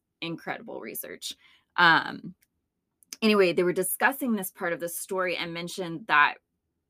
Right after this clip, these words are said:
you know, when he would go and try doors on houses, and that if they were locked, he would just move on like nothing, because he felt that if the door was locked,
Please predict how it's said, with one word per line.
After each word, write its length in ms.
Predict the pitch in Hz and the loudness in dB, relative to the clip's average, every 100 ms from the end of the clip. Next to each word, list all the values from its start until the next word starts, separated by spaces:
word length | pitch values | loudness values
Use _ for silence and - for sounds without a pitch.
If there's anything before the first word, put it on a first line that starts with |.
| _ - | _ -8
you 100 | 185 | -4
know, 120 | 165 | -4
when 120 | 170 | -4
he 180 | 175 185 | -6 -4
would 200 | 175 156 | -4 -2
go 240 | 165 160 | -2 0
and 120 | 165 160 | -2 -4
try 220 | 180 160 | -4 -4
doors 380 | 151 147 156 175 | -4 -4 -4 -4
on 120 | 180 | -6
houses, 640 | 180 139 160 196 180 170 - - - - - | -6 -6 -6 -2 -2 -2 -10 -20 -20 -16 -4
and 200 | 190 175 | -2 -2
that 80 | 170 | -4
if 160 | 170 | -2
they 100 | 180 | -2
were 220 | 170 160 160 | -2 -2 -4
locked, 640 | 151 180 226 151 - - _ | 0 8 10 8 4 -14 _
he 220 | - 180 | -2 0
would 120 | 175 | 0
just 160 | 175 190 | 0 -4
move 220 | 170 165 | -4 0
on 200 | 151 151 | 0 0
like 220 | 139 139 | -6 -6
nothing, 440 | 165 156 131 135 147 | -4 -6 -8 -14 -10
because 340 | 156 214 165 | -10 -10 -10
he 180 | 180 170 - | -10 -10 0
felt 300 | 226 247 - | 0 0 0
that 160 | 151 | -2
if 180 | 170 - | -2 -4
the 80 | 175 | -6
door 320 | 156 165 160 | -4 -4 -2
was 220 | 180 147 | -4 -4
locked, 540 | 151 139 143 196 _ | -6 -4 -2 -2 _